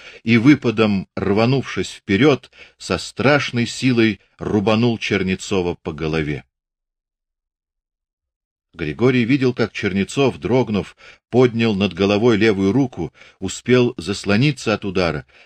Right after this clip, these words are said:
видел, как углом сломалась перерубленная кисть, и шашка беззвучно обрушилась на откинутую голову Чернецова. Сначала свалилась папаха,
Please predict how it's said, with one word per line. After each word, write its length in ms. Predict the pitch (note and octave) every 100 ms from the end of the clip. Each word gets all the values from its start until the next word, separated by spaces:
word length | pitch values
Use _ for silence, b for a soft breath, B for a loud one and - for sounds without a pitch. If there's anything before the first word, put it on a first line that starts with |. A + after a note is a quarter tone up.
| -
видел, 340 | G2+ B2+ A#2+
как 320 | - A#2+ -
углом 420 | A#2+ G#2+ A#2+ C3
сломалась 640 | A2 - G#2 B2+ B2 G2 -
перерубленная 760 | G#2+ G#2 B2 G2+ G2 F2+ F2+
кисть, 500 | - C#3+ C#3 - - B B -
и 100 | G2
шашка 540 | - C3+ C3+ - G2+
беззвучно 720 | F2 G2 D#2 E2+ C#3+ C#3 A2
обрушилась 720 | G#2+ F#2+ B2+ - A#2 A2+ - B B -
на 200 | F#2 G2+
откинутую 680 | - - C3+ B2 A#2+ G#2+ F#2
голову 420 | F#2 G2+ F#2 F#2
Чернецова. 800 | - F2 E2+ - - D#2+ C#2 - _ _ _ _ _ -
Сначала 520 | - D#2+ - G2+ F#2
свалилась 600 | - E2+ E2+ F2 D#2+ -
папаха, 680 | - D2+ A2 A#2+ A#2 A#2 A2